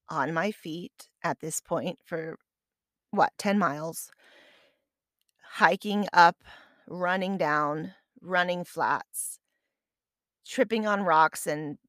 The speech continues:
busting my head open, overcoming the mental challenges that go along with just doing a really tough race, and feeling alone because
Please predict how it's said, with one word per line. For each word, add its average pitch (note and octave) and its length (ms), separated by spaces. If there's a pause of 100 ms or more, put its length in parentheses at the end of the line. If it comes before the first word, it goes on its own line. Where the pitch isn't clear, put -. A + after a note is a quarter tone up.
(100)
busting E3+ 400
my E3+ 140
head E3 200
open, C#3+ 540 (1600)
overcoming F#3+ 880 (260)
the F#3 80
mental E3+ 380
challenges D3+ 600
that D#3 120
go F#3+ 160
along D#3+ 300
with D#3+ 220
just F#3 300
doing A3 320
a D#3 60
really D#3 280
tough - 280
race, - 500 (1040)
and F3 540 (480)
feeling F#3 420
alone E3 500
because D3+ 680